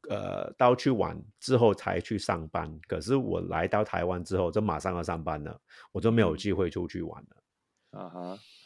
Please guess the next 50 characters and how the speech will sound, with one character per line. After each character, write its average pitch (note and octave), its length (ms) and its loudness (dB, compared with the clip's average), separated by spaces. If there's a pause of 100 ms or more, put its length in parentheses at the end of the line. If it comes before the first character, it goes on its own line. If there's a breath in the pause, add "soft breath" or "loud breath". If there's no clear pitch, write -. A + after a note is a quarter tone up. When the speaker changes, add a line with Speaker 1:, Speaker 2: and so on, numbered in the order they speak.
(140)
Speaker 1:
然 G2+ 120 2
后 A2 480 8
我 F2+ 140 2
就， A#2+ 220 8
Speaker 2:
哦。 - 60 2
Speaker 1:
我 G2 120 2
就， A#2 480 8 (120)
因 C3+ 100 2
为 C#3 40 4
我 A#2+ 180 6
以 F2+ 40 2
前 F#2 160 0
在 G2+ 180 6
Apple F2 220 2
工 F2+ 260 -4
作， F2 240 4
然 D#2 140 -2
后 F#2 80 0
我 E2 80 0
就， F#2+ 340 0
我 G2+ 200 4
离 G#2+ 180 4
开 B2 200 10 (100)
Apple E2 340 6 (360)
的 F#2+ 100 0
原 F2 220 2
因 G2 100 0
就 G#2 140 6
是 G#2 100 4 (140)
我 D#2+ 220 -2
要 F#2+ 220 6
去 F2+ 300 0
体 D#2 300 -6
验 F2 200 2
生 E2 240 -4
活， E2+ 160 -2
我 D#2+ 200 -4
就 F2 120 0
要 E2 180 2
去 F2+ 160 -2
玩。 D2+ 300 -4 (840 soft breath)
Speaker 2:
嗯， A2+ 320 -6
嗯， - 20 -2
Speaker 1:
我 F#2 100 0
就 B2+ 340 10
Speaker 2:
嗯， A2 80 -10
嗯， G#2 160 -12
嗯。 G2+ 120 -16 (200)
Speaker 1:
不 G#2 200 4
要 A2+ 420 10